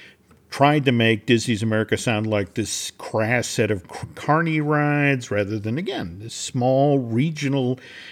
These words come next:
history park that Bob Weiss and his team had planned. And by September of nineteen ninety-four,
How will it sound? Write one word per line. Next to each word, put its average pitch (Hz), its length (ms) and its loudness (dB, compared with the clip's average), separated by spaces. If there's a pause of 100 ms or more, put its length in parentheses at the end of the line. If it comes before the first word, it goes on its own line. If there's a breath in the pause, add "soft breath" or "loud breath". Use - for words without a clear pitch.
history - 320 4
park 135 380 0
that 95 180 -2
Bob 101 260 0
Weiss 120 380 -2
and 123 100 2
his 110 120 -4
team 123 240 0
had 110 160 -4
planned. 117 440 -2
And 104 200 -2 (100)
by 127 140 4
September 170 520 0
of 139 120 -2
nineteen 131 400 0
ninety-four, 110 1040 0